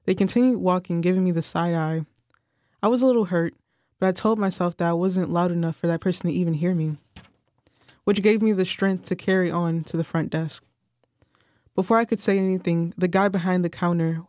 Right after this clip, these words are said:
whose eyes never left his phone, blurted, "Name?" Stunned, I replied, "Um, Christian, Christian Palmer? Key, I D, if you lose them, there's a fee."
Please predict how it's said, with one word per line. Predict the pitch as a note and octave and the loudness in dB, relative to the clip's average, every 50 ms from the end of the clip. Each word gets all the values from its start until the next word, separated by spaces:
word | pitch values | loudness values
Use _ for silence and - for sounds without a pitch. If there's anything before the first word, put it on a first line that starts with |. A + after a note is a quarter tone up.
| _ _ | _ _
whose | - G3 F3 - | -2 -2 0 2
eyes | - F3 F3 E3 E3 D#3+ - | 0 0 2 0 0 0 0
never | E3+ F3+ F3+ E3 E3 | 2 2 2 2 0
left | D#3 D#3 D#3 - | -2 -2 -4 -4
his | - D#3+ - | -6 -6 -6
phone, | - - E3 D#3+ D#3 D#3 D#3 F3 - _ _ | -2 -2 -2 0 0 -2 -4 -6 -8 _ _
blurted, | - E3 D#3+ D3+ D#3+ D#3+ - - _ _ _ _ _ _ _ _ _ | -2 0 0 0 -2 -4 -4 -6 _ _ _ _ _ _ _ _ _
"Name?" | E3+ F3 F3+ F3+ F3+ F3+ F3+ F3 - _ _ _ _ _ _ _ _ _ _ _ _ _ _ | 2 4 4 4 4 2 0 -2 -6 _ _ _ _ _ _ _ _ _ _ _ _ _ _
Stunned, | _ - - - G#3 G3+ G#3 G#3+ G#3 | _ -14 -2 2 2 4 4 4 2
I | - F3 | 2 2
replied, | F3 E3+ E3 - - F3 E3+ E3+ E3+ E3 - _ _ _ _ _ _ _ _ _ _ | 0 0 -2 -2 -2 0 0 0 0 -2 -6 _ _ _ _ _ _ _ _ _ _
"Um, | - E3+ F3+ F#3 F#3 F3+ E3+ | 0 2 2 2 2 0 -2
Christian, | - - F#3+ G3 - - - E3+ D#3+ D#3+ D#3+ D#3+ - _ _ _ _ _ _ | 0 0 0 0 0 -2 -4 -4 -2 -2 -4 -4 -8 _ _ _ _ _ _
Christian | - - G#3+ G3+ - F#3+ F3+ | -2 0 0 0 2 0 0
Palmer? | - F3+ F3+ G3 G#3+ A#3 A3 - _ _ _ _ _ _ _ | 0 0 0 0 0 -2 -4 -8 _ _ _ _ _ _ _
Key, | - - A#3+ A3+ A3 A3 G3+ F#3 - _ _ _ _ - - | -4 0 2 2 4 2 0 -2 -6 _ _ _ _ -4 0
I | F#3 F#3 F#3 | 2 2 2
D, | E3 F#3+ F3+ F3+ F3 E3+ - _ _ | 2 2 2 2 0 -2 -6 _ _
if | - F3+ F3+ E3 | -4 -4 -2 0
you | F3+ F#3 F3 | 0 2 2
lose | F3+ G3 G3+ G3+ F3+ | 2 2 2 2 0
them, | F#3 F3 E3 D#3+ D#3+ D#3+ | 0 0 0 0 0 0
there's | E3 E3 D#3 | 0 0 0
a | D#3+ | -2
fee." | D#3+ - - D#3 D3+ D#3 | -4 -4 -6 -4 -4 -4